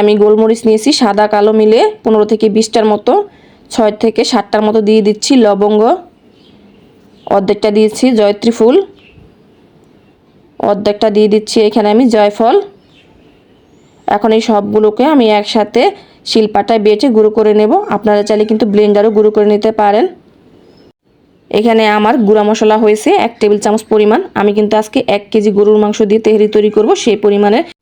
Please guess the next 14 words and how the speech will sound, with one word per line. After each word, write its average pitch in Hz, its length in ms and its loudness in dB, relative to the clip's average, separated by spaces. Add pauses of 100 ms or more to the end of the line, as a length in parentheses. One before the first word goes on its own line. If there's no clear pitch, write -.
(340)
সেই 214 240 0
পরিমাণে 214 440 2
মশলা 233 340 0
তৈরি 208 220 0
করে 208 200 0
নিয়েছি। 208 280 0 (100)
আপনারা 208 280 -2
যদি 202 140 0
বাড়িয়ে 196 320 0
করতে 208 280 -2
চান, 294 160 -2
সেক্ষেত্রে 214 420 -2
মশলার 202 400 0
পরিমাণটুকু 202 500 0